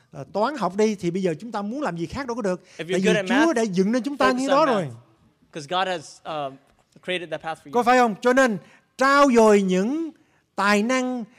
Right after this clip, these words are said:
Speaker 1: mà Chúa đã sắp xếp cho mình.
Speaker 2: Invest in the talents that, that God has given you.
Speaker 1: Bây giờ một cái, tôi chưa chấm dứt một cái câu chuyện rất quan trọng.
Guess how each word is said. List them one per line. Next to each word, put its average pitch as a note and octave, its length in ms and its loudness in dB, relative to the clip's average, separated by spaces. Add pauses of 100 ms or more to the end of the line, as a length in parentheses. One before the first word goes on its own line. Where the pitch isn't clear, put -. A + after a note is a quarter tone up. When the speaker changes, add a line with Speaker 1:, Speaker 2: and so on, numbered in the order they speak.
(180)
Speaker 1:
mà F#3 640 2
Chúa A3+ 180 -2
đã D#3+ 100 -2
sắp G#3 260 -6
xếp G#3+ 180 -4
cho E3+ 100 -10
mình. D3+ 80 -6
Speaker 2:
Invest G#3+ 360 -2
in G3 160 -8
the F3 60 -12
talents F#3 420 -6
that, A3 160 -6
that D#3+ 160 -10
God F3+ 200 -2
has E3+ 200 -8
given D3+ 300 -12
you. C3 80 -18 (560)
Speaker 1:
Bây G3+ 120 -8
giờ F#3 180 -2
một E3+ 220 -10
cái, G3+ 100 -8
tôi G3 160 -12
chưa G3 240 -4
chấm A3 180 -8
dứt C4 160 -8
một D#3+ 100 -8
cái G#3+ 120 -8
câu F#3 120 0
chuyện C#3 200 -10
rất G#3+ 160 -12
quan D#3 180 -8
trọng. A#2+ 200 -16